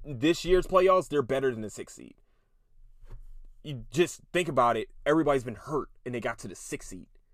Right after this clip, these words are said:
You know, C J's been out most of the season. Jurkic's been out most of the se-, most of, like, five seasons, but most of the season.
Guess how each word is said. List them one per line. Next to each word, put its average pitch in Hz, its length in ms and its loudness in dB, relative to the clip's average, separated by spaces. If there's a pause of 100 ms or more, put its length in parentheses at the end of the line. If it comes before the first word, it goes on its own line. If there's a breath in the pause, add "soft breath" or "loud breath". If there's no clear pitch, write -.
(640)
You 131 120 -4
know, 123 260 0
C 175 160 -8
J's 147 200 -4
been 131 200 -6
out 127 260 -2
most 127 320 0
of 123 60 -6
the 110 60 -6
season. 104 360 -8 (240)
Jurkic's 156 320 0
been 135 140 0
out 143 220 0
most 127 200 0
of 127 60 -8
the 107 60 -10
se-, 135 260 -10
most 120 240 -6
of, 107 80 -12
like, 110 180 -4 (120)
five 123 240 -2
seasons, - 360 -14 (180 soft breath)
but 123 200 2
most 147 240 0
of 135 60 -8
the 120 60 -10
season. 120 320 -4